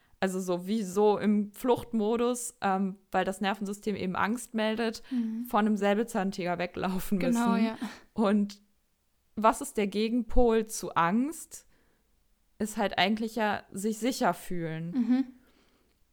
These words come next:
Speaker 1: Und ich finde, das ist so total elementar, dass mir eben diese innere Sicherheit fehlt, dadurch, dass mein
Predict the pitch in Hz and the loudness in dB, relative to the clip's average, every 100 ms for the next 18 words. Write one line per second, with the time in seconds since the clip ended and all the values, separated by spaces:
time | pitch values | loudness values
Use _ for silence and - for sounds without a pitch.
0 | - - _ _ _ _ _ 202 180 196 | -20 -20 _ _ _ _ _ -4 -4 -4
1 | - 240 208 214 247 240 - 233 220 220 | -4 -2 2 0 0 -6 -6 -2 0 0
2 | 214 214 _ _ _ _ _ _ _ - | -2 -4 _ _ _ _ _ _ _ -10
3 | 226 220 220 208 202 202 196 196 214 202 | -8 -2 0 0 -2 -2 -2 -4 0 2
4 | 190 202 202 - _ _ _ 214 233 277 | 2 0 -8 -10 _ _ _ 2 2 2
5 | - 220 208 190 - 226 233 220 196 202 | 0 0 0 -2 -2 0 0 0 -4 -4
6 | 226 190 175 165 - 170 170 175 - 185 | -4 -2 0 -2 -6 -6 -4 -4 -2 0
7 | 214 240 - 185 - 175 170 | 0 -2 -4 -8 -6 -6 -6